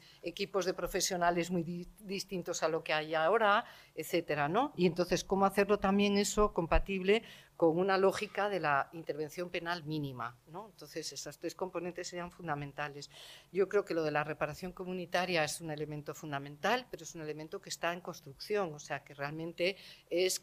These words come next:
cómo vamos pensando en ello, cómo vamos fijándonos en, en cosas que sean realmente exitosas para las mujeres, que realmente hay una implicación comunitaria, que podemos decir comunitaria, social, en, en, como de, con, de conjunto,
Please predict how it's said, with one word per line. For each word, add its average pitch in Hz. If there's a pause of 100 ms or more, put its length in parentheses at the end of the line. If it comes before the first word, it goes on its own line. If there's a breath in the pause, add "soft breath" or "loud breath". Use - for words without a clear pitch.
(120)
cómo 190
vamos 185
pensando 190
en 196
ello, 190
cómo 185
vamos 196
fijándonos 196
en, 180 (300 loud breath)
en 170
cosas 196
que 180
sean 185
realmente 185 (340 loud breath)
exitosas 190
para 170
las 165
mujeres, 190
que 175
realmente 170
hay 180
una 180
implicación 175
comunitaria, 180 (360 loud breath)
que -
podemos 175
decir 202
comunitaria, 180
social, 202
en, 208 (280)
en, 175 (200)
como 156
de, 156 (180)
con, 180
de 185
conjunto, 247